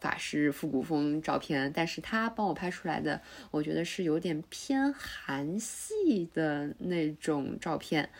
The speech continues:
然后在拍到第三套生日礼服的时候，其实摄影师是有抓到我一点，我那种可爱和搞怪的气质的，但是第三套呢，我觉得我又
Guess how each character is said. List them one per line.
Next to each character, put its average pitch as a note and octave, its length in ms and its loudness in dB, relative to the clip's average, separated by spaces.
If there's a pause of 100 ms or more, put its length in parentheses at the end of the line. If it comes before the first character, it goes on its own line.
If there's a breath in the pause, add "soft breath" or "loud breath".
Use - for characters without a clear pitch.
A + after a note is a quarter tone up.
(400 loud breath)
然 F3+ 220 0
后 G#3+ 380 4 (320 loud breath)
在 A#3 180 2
拍 A#3+ 220 0
到 A3+ 120 2
第 A#3 140 4
三 A#3+ 260 2
套 A#3 280 0
生 B3 200 0
日 C4 120 4
礼 E3+ 120 4
服 - 140 -4
的 G3+ 100 4
时 G3+ 140 0
候， F3+ 100 2
其 F3 160 -2
实 G3 80 4
摄 G#3+ 140 -2
影 E3+ 220 2
师 G3 200 0
是 A3 260 2
有 D3+ 180 2
抓 F#3 240 0
到 G3 180 6
我 D#3+ 220 4
一 E3 100 2
点， E3 180 -6 (260)
我 C#3+ 220 2
那 E3 140 0
种 D3+ 180 2
可 - 240 -4
爱 E3 480 2 (440 loud breath)
和 D#3+ 200 0
搞 C#3 280 4 (100)
怪 A3+ 220 4
的 E3 200 4
气 C4 280 6
质 E3+ 160 4
的， - 60 4
但 A3 260 4
是 G#3 240 2
第 A3 180 0
三 A3 320 0
套 A3 420 6 (100)
呢， E3 220 2
我 D3+ 160 2
觉 D3+ 220 0
得 F3+ 160 2
我 D#3 220 4
又 F3 280 4